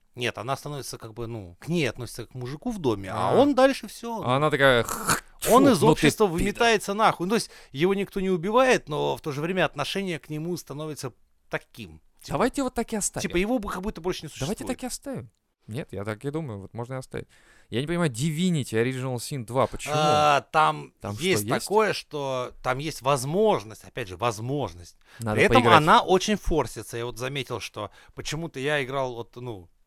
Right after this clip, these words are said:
Speaker 1: мужским
Speaker 2: Dragon Age
Speaker 1: персонажем.
Speaker 2: тоже,
Speaker 1: Подожди.
Speaker 2: тоже Dragon Age тоже?
Speaker 1: Да, то же самое. Почему-то вот, э, к тебе активно так мужики подкатывают, уж прям так, я думаю,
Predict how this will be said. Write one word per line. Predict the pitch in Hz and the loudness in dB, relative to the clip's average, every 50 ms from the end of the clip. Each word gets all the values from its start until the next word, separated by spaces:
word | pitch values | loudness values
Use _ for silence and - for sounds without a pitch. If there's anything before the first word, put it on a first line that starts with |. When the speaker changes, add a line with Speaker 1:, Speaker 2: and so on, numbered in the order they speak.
| _ _ - | _ _ -8
Speaker 1:
мужским | 113 104 123 131 | -2 2 6 6
Speaker 2:
Dragon | 139 - 131 123 | 6 6 4 2
Age | 120 127 139 | 2 2 2
Speaker 1:
персонажем. | 147 - 143 196 240 233 123 175 - | 2 2 2 4 4 4 4 2 -2
Speaker 2:
тоже, | 104 101 101 92 - | -4 -4 -8 -10 -12
Speaker 1:
Подожди. | 98 120 117 113 - | -10 -8 -8 -8 -8
Speaker 2:
тоже | 123 117 - - - | -10 -12 -14 -14 -14
Dragon | 107 98 98 95 104 127 | -14 -12 -12 -14 -16 -16
Age | - - - | -18 -18 -16
тоже? | - 139 165 190 - | -16 -16 -16 -16 -12
Speaker 1:
Да, | - 104 104 104 104 | -6 -4 -2 -2 -2
то | - - 117 | -4 -6 -10
же | 104 | -10
самое. | - - 135 117 104 98 95 92 92 - _ | -8 -8 -6 -6 -8 -10 -14 -16 -18 -14 _
Почему-то | - - - 151 175 208 202 185 160 | -4 -4 -4 -2 -4 -4 -4 -4 -4
вот, | 143 139 - - - | -6 -6 -8 -10 -12
э, | 117 117 120 120 120 120 113 107 - - | -10 -8 -6 -6 -6 -8 -10 -12 -14 -18
к | - - | -18 -14
тебе | - 156 147 156 160 147 | -12 -10 -6 -6 -6 -6
активно | - 131 131 - - - 180 165 147 151 139 | -6 -8 -12 -14 -12 -10 -10 -8 -8 -8 -8
так | 156 143 - | -8 -10 -10
мужики | 160 160 139 147 175 - - 226 | -10 -10 -8 -10 -10 -12 -14 -14
подкатывают, | - - 170 - - - 143 120 - - - - | -12 -12 -12 -12 -10 -8 -8 -8 -8 -8 -12 -14
уж | 113 - - | -14 -16 -14
прям | - 147 151 139 | -10 -8 -8 -8
так, | 123 - 147 - - 135 | -8 -10 -16 -14 -12 -12
я | 135 123 | -10 -8
думаю, | 139 143 139 139 135 117 | -6 -6 -6 -6 -6 -8